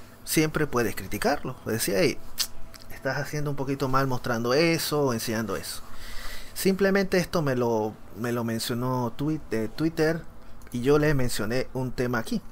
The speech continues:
de lo de Manquito. Normal, pues. Yo no pensaba que ni me iba a responder.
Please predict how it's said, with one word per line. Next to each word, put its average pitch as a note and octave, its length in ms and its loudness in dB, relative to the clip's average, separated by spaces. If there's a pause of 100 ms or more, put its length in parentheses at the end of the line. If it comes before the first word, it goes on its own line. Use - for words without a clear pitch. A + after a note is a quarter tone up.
(220)
de A2+ 140 0
lo G#2+ 200 2
de A2+ 140 4
Manquito. C#3 480 0 (2250)
Normal, G3+ 400 2
pues. G2 240 -4 (580)
Yo B2 80 0
no C#3 80 2
pensaba C#3+ 300 0
que C3 80 -2
ni A#2 100 0
me A2+ 60 0
iba C3 160 4
a B2+ 40 4
responder. G2+ 460 -6